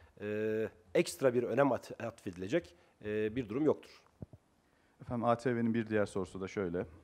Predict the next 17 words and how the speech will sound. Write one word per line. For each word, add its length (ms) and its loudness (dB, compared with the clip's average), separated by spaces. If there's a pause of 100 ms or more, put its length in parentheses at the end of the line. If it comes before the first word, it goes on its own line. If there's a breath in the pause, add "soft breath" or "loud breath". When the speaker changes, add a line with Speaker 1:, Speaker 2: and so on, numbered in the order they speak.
(100)
Speaker 2:
Saadet 460 4
Partisi 420 -2
Genel 280 0
Başkanı 300 -2
Sayın 200 -4
Temel 280 -2
Karamollaoğlu'nun 920 -4 (640 soft breath)
ittifak 380 -2
içinde 220 0
ittifak 300 -4
açıklaması 720 -2 (140)
altılı 360 2
masa 280 -2
dağılıyor 420 4
yorumlarına 440 -2
neden 260 -2
oldu. 240 -6